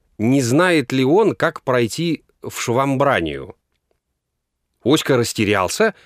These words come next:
и убежал. Мы сейчас же отправились вдвоем искать таинственного солдата, но его и след простыл. Оська высказал робкое предположение, что, может быть, это был настоящий заблудившийся Швамбран.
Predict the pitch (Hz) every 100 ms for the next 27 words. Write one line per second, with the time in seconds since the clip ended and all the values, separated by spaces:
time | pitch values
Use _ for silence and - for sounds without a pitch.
0 | _ - 135 175 185 117 82 69 - _
1 | _ _ _ _ _ _ _ _ _ -
2 | 156 240 - 160 - 196 147 147 - 160
3 | 147 123 92 85 110 139 220 170 _ _
4 | _ 107 - 165 180 - 113 151 139 -
5 | 135 127 123 - 120 101 76 - 65 _
6 | _ _ _ _ _ _ 95 101 92 151
7 | 226 220 _ _ 117 - 90 82 73 -
8 | 73 - - 69 - _ _ _ _ _
9 | _ _ _ _ _ _ 147 185 - 131
10 | 160 - 127 123 135 147 - 117 117 104
11 | 120 113 175 185 90 - _ _ - 131
12 | 131 127 123 127 147 131 123 110 120 151
13 | 123 117 - 110 143 143 - 113 107 107
14 | 107 123 - 117 - - 113 120 127 101
15 | 71